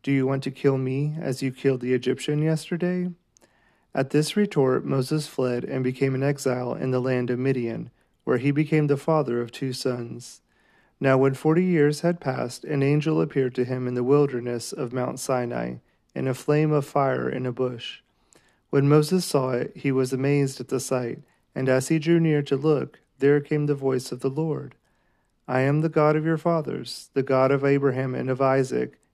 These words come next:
and of Jacob." And Moses trembled and did not dare look. Then the Lord said to him,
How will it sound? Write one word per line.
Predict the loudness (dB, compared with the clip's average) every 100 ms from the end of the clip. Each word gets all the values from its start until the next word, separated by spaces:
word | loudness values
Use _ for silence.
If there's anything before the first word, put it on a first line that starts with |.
| -6
and | -2
of | -2
Jacob." | 2 0 0 -4 -6 -10 _ _ _ _ _ _ _ -2
And | 2
Moses | 4 4 2 0
trembled | 0 0 2 0 -2 -2
and | 0
did | 4 4 2
not | -4 -4 -2
dare | 0 0
look. | 0 -2 -4 -10 -20 _ _ _ _ _ _ _
Then | 0 4
the | 4
Lord | 6 6 4
said | 2 0 0
to | -2
him, | -4 -8 -12